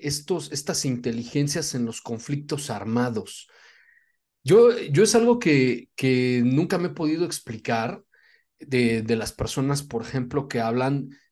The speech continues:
de que tienen estos, estos contactos con otras inteligencias.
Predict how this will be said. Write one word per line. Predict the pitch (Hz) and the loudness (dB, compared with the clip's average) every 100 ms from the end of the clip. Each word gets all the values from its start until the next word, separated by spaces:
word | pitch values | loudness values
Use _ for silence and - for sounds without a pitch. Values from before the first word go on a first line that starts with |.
| - | -10
de | 113 113 | -6 -4
que | 135 | -2
tienen | 135 131 135 139 135 120 120 - - | 0 2 4 4 4 4 0 -12 -16
estos, | - - 151 143 - | -14 -6 -4 -4 -4
estos | 143 - 143 | -6 -4 -4
contactos | 131 120 120 139 - - 131 - | -2 -2 0 -4 -4 -4 -4 -2
con | 123 | 0
otras | 123 131 127 - | 0 0 -4 -4
inteligencias. | 110 117 104 104 127 120 120 135 156 - - | -4 -4 -6 -4 2 2 2 0 -2 -4 -10